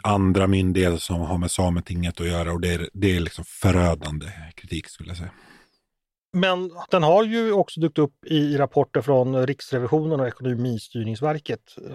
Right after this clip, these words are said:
Speaker 2: Har ju kanske inte lika omfattande kriti-, men kritik, men, men
Speaker 1: Nej, men
Speaker 2: det,
Speaker 1: precis.
Speaker 2: det har synts tidigare.
Speaker 1: Ja, exakt. Det, alltså, det,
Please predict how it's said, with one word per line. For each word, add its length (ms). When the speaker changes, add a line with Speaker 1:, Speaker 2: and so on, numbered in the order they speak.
Speaker 2:
Har 160
ju 200
kanske 200
inte 120
lika 360
omfattande 840
kriti-, 480
men 280
kritik, 340
men, 180
men 280
Speaker 1:
Nej, 80
men 140
Speaker 2:
det, 60
Speaker 1:
precis. 180
Speaker 2:
det 60
har 80
synts 220
tidigare. 320
Speaker 1:
Ja, 380
exakt. 300
Det, 140
alltså, 180
det, 180